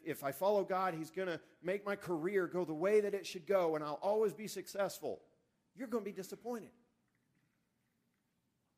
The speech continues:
You're putting your hope in something in this world, and it's in something that's seen. And so it's no hope at all. What did Paul say? He says, "Hope, if we hope for what we see,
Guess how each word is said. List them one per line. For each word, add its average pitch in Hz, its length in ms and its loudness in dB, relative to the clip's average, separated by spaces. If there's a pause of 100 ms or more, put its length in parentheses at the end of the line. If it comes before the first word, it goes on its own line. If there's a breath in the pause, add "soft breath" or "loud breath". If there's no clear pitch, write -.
You're 160 120 2
putting 220 360 2
your 208 140 -4
hope 208 480 -2
in 180 140 -8
something 196 440 -8
in 180 260 -6
this 226 300 -2
world, 147 480 -2 (720 soft breath)
and 190 160 -4
it's 208 160 -4
in 247 180 -2
something 233 540 -8
that's 233 220 -4
seen. 254 500 -8 (2500)
And 147 120 -10
so 143 200 -4
it's 135 160 -12
no 131 160 -10
hope 110 260 -12
at - 80 -20
all. 107 220 -20 (840)
What 147 100 -4
did 170 120 -6
Paul 165 160 -2
say? 135 280 -6
He 117 80 -10
says, 127 340 -12
"Hope, 196 340 0 (440 soft breath)
if 139 320 -8
we 147 120 -4
hope 180 320 -2
for 208 80 -4
what 196 220 0
we 180 60 -8
see, 196 480 -10